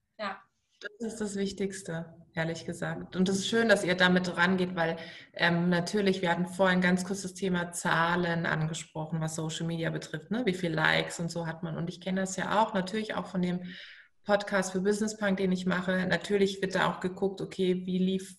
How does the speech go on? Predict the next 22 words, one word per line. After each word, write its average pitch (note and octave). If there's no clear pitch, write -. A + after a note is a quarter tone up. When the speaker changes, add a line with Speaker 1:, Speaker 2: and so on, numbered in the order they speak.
Speaker 2:
folgende F3
Folge G3+
oder F3+
so. F3+
Aber, F3
ähm, F3
ich -
find's A3
tatsächlich F#3+
viel F#3+
wichtiger, F3
wie F#3
dynamisch F3+
das G#3
Gespräch F#3
war F#3
oder F3+
was G3
man A3+
selber A#3+
auch -
irgendwie F3